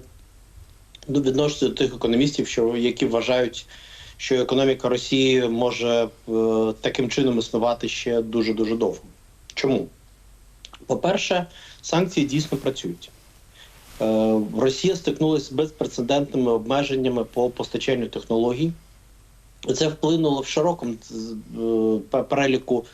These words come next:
галузей, власне, російських, навіть, е, на видобуток нафти. Е,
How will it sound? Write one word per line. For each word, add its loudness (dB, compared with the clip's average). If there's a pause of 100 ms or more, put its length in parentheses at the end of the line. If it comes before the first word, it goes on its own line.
(120)
галузей, 0
власне, 0
російських, -8
навіть, 0
е, 2
на 4
видобуток -2
нафти. -2 (520)
Е, 2